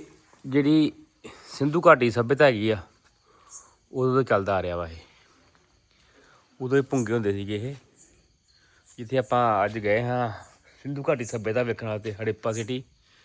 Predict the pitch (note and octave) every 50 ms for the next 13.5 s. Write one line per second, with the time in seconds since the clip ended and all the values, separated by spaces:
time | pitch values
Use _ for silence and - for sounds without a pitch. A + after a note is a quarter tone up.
0 | _ _ _ _ _ _ _ - A#2 A#2+ A#2 - C3+ C3 A2 A2+ A2+ C#3 D3+ -
1 | - - - - - - - - _ _ - C#3 C#3 - - E3 D#3+ D#3+ D#3 C#3+
2 | C3+ C3+ B2 A#2 G#2+ G#2 G#2 G#2 G2+ F#2 F2 D#2+ F2+ F2+ F2 F2 E2 - _ _
3 | _ _ _ _ _ _ _ _ _ _ _ - - - _ _ _ _ _ _
4 | - - - - _ _ _ - G#2 - - - G2 - - - - - - B2
5 | A#2+ - - D#3+ D#3 C3+ A#2 C3 B2 A#2+ A#2 G#2 F#2+ F2 A2 A2+ G#2 F#2+ F#2+ F#2
6 | F2 D#2+ C2+ F2 - - - _ - - - - _ _ _ _ _ _ _ _
7 | _ _ _ _ _ _ A2 G#2 - A#2 A#2+ B2 B2 A#2+ A#2 - C3+ C3+ C3 B2
8 | C3 B2 A2 A2 A#2 A#2 B2 B2+ C#3+ D3 C3+ A2+ A#2+ C3+ B2+ - _ _ _ _
9 | _ _ _ _ - G#2+ G2+ F#2 - G#2 A2 A2+ A2+ A#2+ B2 A#2+ A2 A2 A2 G#2+
10 | G2 F#2 G#2 F#2+ G2+ F#2+ F#2+ F#2 G2 F#2+ F2 F2 D#2 - C#2+ C2+ C#2 - - -
11 | - - - - _ _ _ _ - - - - - - - - - - - -
12 | - - - A#2+ A2 - A2+ G#2+ G2 F#2+ E2+ F#2 F#2 F#2 F#2+ A2 A#2 A2+ B2 A#2
13 | - - A2+ - - - A#2+ A2+ A2+ -